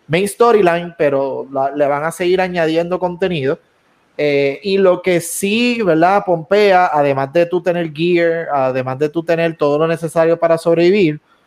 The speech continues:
una de las partes bien importantes del juego son los vehículos.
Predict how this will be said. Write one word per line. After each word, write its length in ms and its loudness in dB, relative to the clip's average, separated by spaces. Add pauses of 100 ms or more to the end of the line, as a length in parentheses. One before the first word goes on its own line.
(160)
una 220 0
de 60 4
las 100 0
partes 360 -2
bien 200 -4
importantes 600 -4
del 120 0
juego 280 2
son 140 0
los 140 -2
vehículos. 500 0